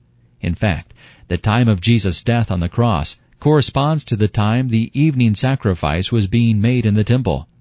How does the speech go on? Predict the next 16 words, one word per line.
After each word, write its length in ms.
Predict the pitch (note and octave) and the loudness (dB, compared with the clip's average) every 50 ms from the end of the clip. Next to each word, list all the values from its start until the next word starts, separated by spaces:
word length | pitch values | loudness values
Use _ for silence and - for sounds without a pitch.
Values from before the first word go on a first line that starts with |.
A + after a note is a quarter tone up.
| _ _ _ _ _ _ _ _ _ | _ _ _ _ _ _ _ _ _
The 100 | - A2 | -2 -2
Jews 300 | G2 F#2 A2+ C#3 D3 A#2+ | 2 4 4 4 4 2
at 100 | A#2+ G2+ - | 2 0 2
that 200 | A2+ A2 A2+ - | 2 0 0 0
time 360 | - A2+ A2+ G#2+ E2+ D2+ D#2+ | 0 0 0 0 0 0 0
would 120 | F#2+ A2+ A2+ | 2 2 2
have 120 | G#2+ F#2 | 2 2
also 280 | G#2+ A#2 C3 B2+ - B2 | 2 0 0 0 0 0
been 200 | G2 G#2 G2 F#2+ | 0 0 0 0
familiar 520 | - G2+ F#2 F2+ F2 E2+ F2+ G2 B2 C#3+ | 0 0 0 0 0 0 0 0 0 0
with 180 | C#3 B2 G#2 - | 0 0 0 0
the 140 | - G#2+ G2+ | 0 2 2
Old 220 | G#2 B2 C3 B2 | 4 2 2 0
Testament 460 | - B2+ A#2+ - - B2 A2 G#2+ F#2+ - | -2 -4 -4 -2 0 0 0 0 0 -2
prophets 480 | A2+ G#2+ A2 G#2+ - A2+ - - - | -2 0 0 0 -2 -2 -4 -6 -10
Jeremiah 720 | - G#2+ G#2 A#2 A#2+ A#2+ A2+ G#2+ G#2+ G#2 G#2+ G#2+ G#2+ A2+ | -6 -2 0 2 2 2 2 2 0 0 0 -2 -2 -4